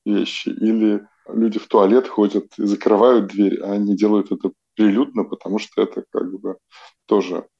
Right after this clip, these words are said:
В общем, есть много вещей, связанных с таким вот телесным стыдом, но, мне кажется, еще больше вещей, связанных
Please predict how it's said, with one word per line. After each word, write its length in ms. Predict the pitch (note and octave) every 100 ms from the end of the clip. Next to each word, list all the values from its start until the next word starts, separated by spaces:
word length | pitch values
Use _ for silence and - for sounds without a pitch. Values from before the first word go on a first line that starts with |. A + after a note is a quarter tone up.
| _ - -
В 40 |
общем, 240 | A#2+ - D3
есть 240 | D#3 -
много 520 | B2+ C3+ G#2 G2+ F2+ -
вещей, 540 | A2 - B2 G2+ - -
связанных 680 | - - G#2+ F2+ F#2 F2+ - _
с 100 | -
таким 300 | G#2 - F#2
вот 140 | E2+ - _
телесным 540 | - A2+ A2+ - F#2+ F#2
стыдом, 600 | - A#2+ C3+ G#3 A#3 - _ -
но, 640 | C3 B2+ D#3 F3+ E3+ - _
мне 300 | - B2 B2+
кажется, 280 | C3 C#3+ -
еще 280 | B2 - G#3
больше 380 | D#3+ C#3 A#2 A#2+
вещей, 360 | A2 - A2+ G2+
связанных 540 | - C#3 D3 B2+ -